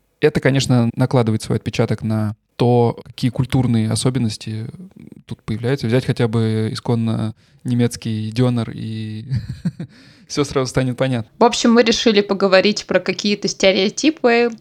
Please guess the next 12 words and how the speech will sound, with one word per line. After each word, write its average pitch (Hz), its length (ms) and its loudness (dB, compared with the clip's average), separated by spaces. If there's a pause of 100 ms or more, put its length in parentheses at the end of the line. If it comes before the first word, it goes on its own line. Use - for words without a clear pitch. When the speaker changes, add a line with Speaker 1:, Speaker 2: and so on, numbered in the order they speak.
(140)
Speaker 2:
которые 196 480 0
мы 190 160 0
сами 196 300 4
обнаружили 180 560 0
за 170 120 0
год 165 240 -4
проживания 165 480 -2
в 165 60 -4
Германии, 160 440 -2
которых - 360 -8
мы 170 80 -6
прочитали, 180 840 2